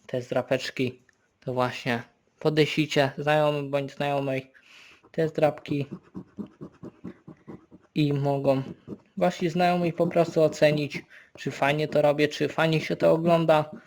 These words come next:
O dwa razy po pięć złotych. Zobaczymy, czy będzie jakaś piątka w dzisiejszym odcinku, bo jak na razie tutaj bardzo dużo tych piąteczek, ale niestety jak na razie nie ma żadnej wygranej,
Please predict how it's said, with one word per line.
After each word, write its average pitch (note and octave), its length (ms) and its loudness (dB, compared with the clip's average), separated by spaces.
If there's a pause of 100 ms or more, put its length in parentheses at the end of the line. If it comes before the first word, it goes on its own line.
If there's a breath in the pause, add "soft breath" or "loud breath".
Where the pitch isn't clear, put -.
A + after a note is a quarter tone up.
(800 loud breath)
O C#3 100 0
dwa C#3+ 240 0
razy D3 300 4
po D3+ 160 4
pięć D3+ 260 0
złotych. C#3+ 400 2
Zobaczymy, C#3 500 0
czy C#3+ 140 -4
będzie C#3+ 240 0
jakaś C#3 320 -2
piątka D#3 440 2
w D3 60 -4
dzisiejszym D#3 520 -2
odcinku, D#3 420 0
bo D3 100 6
jak C#3 180 6
na D3 140 2
razie C#3+ 300 0
tutaj C#3+ 440 2 (400 loud breath)
bardzo D3 320 4
dużo C#3+ 540 2
tych - 300 -4
piąteczek, D3 720 2 (760 soft breath)
ale C3+ 240 2
niestety C#3 460 -4
jak C3 220 0
na C3+ 180 2
razie C3+ 320 0
nie C#3 140 2
ma D3 180 2
żadnej D3+ 340 2
wygranej, C#3+ 640 0